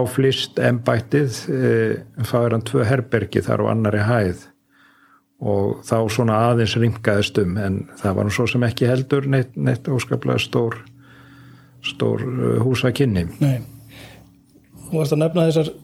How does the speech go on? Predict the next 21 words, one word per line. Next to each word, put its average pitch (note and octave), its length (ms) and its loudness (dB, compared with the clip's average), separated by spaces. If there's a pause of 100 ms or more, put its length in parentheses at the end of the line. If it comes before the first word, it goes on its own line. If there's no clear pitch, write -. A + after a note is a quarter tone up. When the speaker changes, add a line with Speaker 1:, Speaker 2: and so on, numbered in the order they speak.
Speaker 2:
teikningar E3+ 400 2
sem E3 140 4
þið D#3 140 0
funduð E3+ 260 2
þarna E3 160 2
frá E3 100 4
námsárunum. F3+ 540 2 (1300)
Ég C3+ 160 -4
man D#3+ 180 0
að D#3+ 140 2
hérna C#3+ 160 2
haustið, D#3+ 400 0
haustið F3 320 0
tvö F3 100 2
þúsund D#3 140 2
og E3 60 2
nítján, F3 320 2
þá F3 100 2
varstu E3+ 260 0
nú E3+ 140 2
hérna E3 320 2